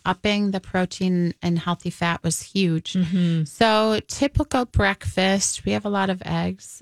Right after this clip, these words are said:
Speaker 1: in our family
Speaker 2: Mm-hmm.
Speaker 1: nowadays. Um, and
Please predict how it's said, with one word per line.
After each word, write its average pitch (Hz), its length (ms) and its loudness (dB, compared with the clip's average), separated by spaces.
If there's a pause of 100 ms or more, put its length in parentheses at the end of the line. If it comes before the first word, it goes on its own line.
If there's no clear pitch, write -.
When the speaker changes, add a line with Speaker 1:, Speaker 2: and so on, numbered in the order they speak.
Speaker 1:
in 180 140 2
our 170 140 2
family 190 400 2
Speaker 2:
Mm-hmm. 226 60 2
Speaker 1:
nowadays. 170 680 0 (520)
Um, 180 680 2 (580)
and 190 720 0